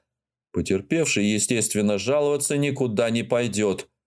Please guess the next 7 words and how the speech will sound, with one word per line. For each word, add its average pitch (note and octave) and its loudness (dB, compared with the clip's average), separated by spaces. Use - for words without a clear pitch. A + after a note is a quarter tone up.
Уличные G2+ 0
законы D#3 0
запрещают E3 0
любое A#2 0
доносительство. C#3 0
Лишившись G2+ 0
шапки, F3 -2